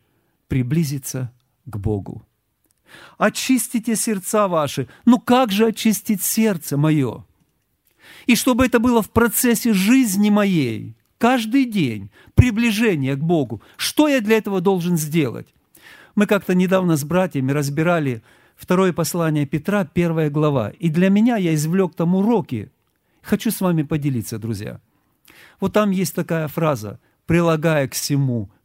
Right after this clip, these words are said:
всё старание». И знаете, я так и понимал, надо просто сильно стараться. А что стараться? Ну, держать себя в дисциплине.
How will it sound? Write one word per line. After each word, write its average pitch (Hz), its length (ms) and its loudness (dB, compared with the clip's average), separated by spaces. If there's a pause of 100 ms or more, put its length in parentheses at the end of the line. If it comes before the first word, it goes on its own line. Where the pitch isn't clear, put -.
всё - 480 0
старание». 139 960 -2 (1080)
И 208 40 -4
знаете, 214 320 2
я 190 120 0
так 196 180 -2
и 190 60 -4
понимал, 165 560 0 (340)
надо 175 260 0
просто 160 380 -6
сильно 160 400 0
стараться. - 720 -10 (680)
А 185 100 -2
что 226 180 -4
стараться? 151 560 -4 (280)
Ну, 143 100 -2
держать 160 360 -2
себя 151 220 -4
в 127 60 -6
дисциплине. 127 760 -6